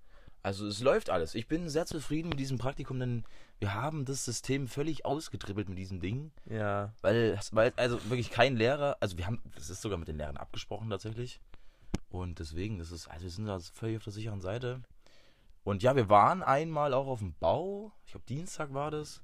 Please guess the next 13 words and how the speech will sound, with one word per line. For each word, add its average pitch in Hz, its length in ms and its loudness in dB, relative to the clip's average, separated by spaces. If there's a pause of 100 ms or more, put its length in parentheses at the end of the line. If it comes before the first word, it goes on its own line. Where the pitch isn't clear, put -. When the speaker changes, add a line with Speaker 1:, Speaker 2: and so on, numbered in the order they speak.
(360)
Speaker 1:
In 85 140 -6
Saalfeld. 143 760 -2 (1000)
Speaker 2:
Was 117 160 -4
wurde 113 220 0
da 110 80 2
so 104 100 -4
gebaut? 101 320 2
Speaker 1:
Ähm, 87 260 -4 (760)
da 87 120 -2
wurde 135 180 0
ein 117 180 0
Fachwerkhaus 90 840 0
saniert. 92 560 -6